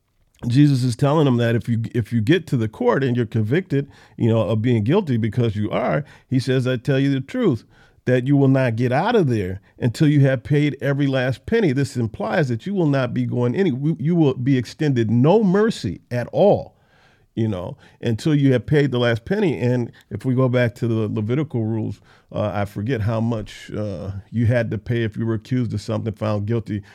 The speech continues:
You had to pay much more than what it was you were accused of taking, stealing, or whatever. And so, <clears throat> you know, this is just, uh, this is just a good thing to do. And, and he's also, I believe, talking to believers. He's not just talking about people being guilty. If you have an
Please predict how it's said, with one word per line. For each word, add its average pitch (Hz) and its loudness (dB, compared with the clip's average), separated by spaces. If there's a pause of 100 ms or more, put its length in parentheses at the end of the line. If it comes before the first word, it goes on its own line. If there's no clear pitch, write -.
(120)
You 117 -2
had 117 -2
to 113 -4
pay 127 0
much 120 2
more 120 4 (220)
than 110 0
what 120 2
it 107 -2
was 110 -2
you 107 -6
were 107 -2
accused 104 -2
of 98 -6
taking, 104 -2
stealing, 104 -4
or 95 -4
whatever. 95 -2 (440)
And 110 -2
so, 123 -2
<clears throat> - 0
you 120 0
know, 113 2
this 180 0
is 180 -2
just, 143 -2 (140)
uh, 139 -4
this 160 -4
is 151 -4
just 139 -4
a 131 -4
good 135 -2
thing 131 0
to 131 2
do. 202 2
And, 123 0 (420)
and 135 4
he's 147 6
also, 170 0
I 135 2
believe, 135 0
talking 135 -2
to 123 0
believers. 113 0
He's 131 -4
not 165 0
just 113 -6
talking 104 -2
about 95 -6
people 98 -4
being 95 -4
guilty. 127 -4
If 120 -6
you 175 2
have 175 2
an 127 0